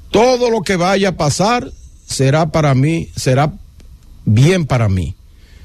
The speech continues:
Yo apuesto a seguir en la ruta de la transformación que inició el presidente Abinader y que encabeza el Partido Revolucionario Moderno, del cual soy parte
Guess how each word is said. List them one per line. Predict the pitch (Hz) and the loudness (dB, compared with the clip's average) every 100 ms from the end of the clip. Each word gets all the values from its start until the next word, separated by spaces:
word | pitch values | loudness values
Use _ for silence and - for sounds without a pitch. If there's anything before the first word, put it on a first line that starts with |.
| - | -16
Yo | - 107 196 262 | -4 2 2 2
apuesto | 226 - 233 226 202 | 0 0 0 0 -2
a | 180 | -2
seguir | 180 147 180 226 | 0 0 0 0
en | 190 | 0
la | 151 | 2
ruta | 113 131 220 240 214 | 2 2 0 0 0
de | 180 | 0
la | 160 | 0
transformación | 147 147 123 143 131 120 107 180 247 254 302 - - - - | 0 0 0 0 0 0 0 0 0 -2 -12 -20 -20 -20 -6
que | - 151 | 0 2
inició | 147 123 185 | 2 2 0
el | 202 | 0
presidente | 180 135 139 165 175 | -2 0 0 0 -2
Abinader | 165 147 127 151 254 - - - - - - | -2 0 2 2 0 -2 -14 -20 -20 -20 -4
y | 147 143 | -2 0
que | 151 | 0
encabeza | 135 127 131 156 180 | 0 2 2 2 0
el | 160 | -2
Partido | 131 117 - 165 160 | 0 -2 0 0 2
Revolucionario | 156 143 139 135 131 151 156 | 0 0 0 0 0 0 0
Moderno, | 165 202 226 220 190 180 185 - - - - | 0 2 2 0 -2 -6 -8 -18 -20 -20 -2
del | 135 131 101 | 0 0 0
cual | 160 175 | 0 2
soy | 147 - 196 | 0 0 0
parte | 165 - - 190 233 196 - 202 - | -2 -6 -4 0 0 -2 -2 -4 -4